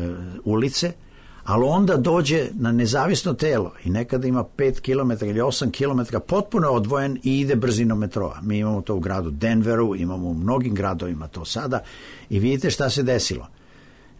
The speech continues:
E, Francuska, Španija, Engleska su ukinuli, tako reći, sve tramvaje.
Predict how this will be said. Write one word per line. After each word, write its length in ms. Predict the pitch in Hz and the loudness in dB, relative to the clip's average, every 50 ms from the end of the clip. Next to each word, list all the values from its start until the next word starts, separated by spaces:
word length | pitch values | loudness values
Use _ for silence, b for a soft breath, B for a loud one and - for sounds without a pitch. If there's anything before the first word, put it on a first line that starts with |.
| - - | -20 -16
E, 240 | - 160 131 117 117 156 | -12 -8 -8 -8 -8 -8
Francuska, 680 | - - 117 123 139 135 131 175 - - - 147 120 98 | -6 -4 -2 -2 0 0 0 -2 -2 0 0 0 0 0
Španija, 680 | - - - 131 143 151 151 147 143 131 113 107 120 139 | 0 -2 0 0 0 2 2 2 2 2 0 0 0 -2
Engleska 460 | 131 139 151 147 135 120 - - 110 | -2 -2 0 0 0 0 0 -2 -4
su 180 | - - 135 | -2 0 0
ukinuli, 420 | 117 107 - - 175 180 175 160 120 | -2 0 0 0 0 0 2 0 0
tako 260 | - 117 104 - 135 | 0 -2 -4 -2 -2
reći, 220 | 139 135 - 127 | -2 -2 -2 -2
sve 220 | 110 - 156 147 120 | -2 0 0 0 0
tramvaje. 500 | - 104 101 87 82 76 78 78 78 | 0 0 0 -2 -2 -4 -6 -8 -10